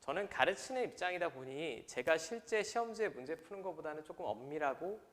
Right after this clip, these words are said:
어, 정확하게 풀려고 노력을 할게. 자, 일단 보기 기역, 니은, 디귿이 나왔고 옳은 것 고르라고 했습니다. 어, 일단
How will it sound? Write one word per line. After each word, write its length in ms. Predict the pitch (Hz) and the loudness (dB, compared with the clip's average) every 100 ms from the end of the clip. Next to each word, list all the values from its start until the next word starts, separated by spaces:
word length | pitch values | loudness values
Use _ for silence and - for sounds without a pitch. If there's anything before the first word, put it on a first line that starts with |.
| _ _ _ | _ _ _
어, 140 | 113 - | -14 -8
정확하게 480 | 123 135 - 151 127 | -2 -2 -2 -6 -6
풀려고 340 | - 180 151 | -4 -2 -2
노력을 300 | 110 120 120 | -4 -6 -8
할게. 520 | - - 113 131 196 - - - - - _ _ _ _ _ _ _ _ | -12 -6 -4 -4 -6 -12 -20 -20 -20 -20 _ _ _ _ _ _ _ _
자, 340 | 151 123 - - - - - - - _ | -8 -8 -8 -18 -20 -20 -20 -20 -20 _
일단 440 | 170 202 190 - - | -2 0 0 -8 -10
보기 380 | 156 165 190 - | -8 -4 -6 -2
기역, 320 | 160 175 175 | 4 4 4
니은, 240 | 170 165 | 0 0
디귿이 320 | 151 135 135 123 | -4 -6 -2 4
나왔고 400 | 117 120 - 143 | 4 4 0 0
옳은 260 | 123 165 | 0 2
것 220 | 170 165 | 0 0
고르라고 480 | - 131 151 143 127 | -4 -4 0 0 -2
했습니다. 440 | 135 - 143 110 - - _ _ _ _ _ _ _ | -10 -12 -8 -8 -8 -18 _ _ _ _ _ _ _
어, 120 | - - | -16 -10
일단 440 | 190 208 196 | -4 -2 -2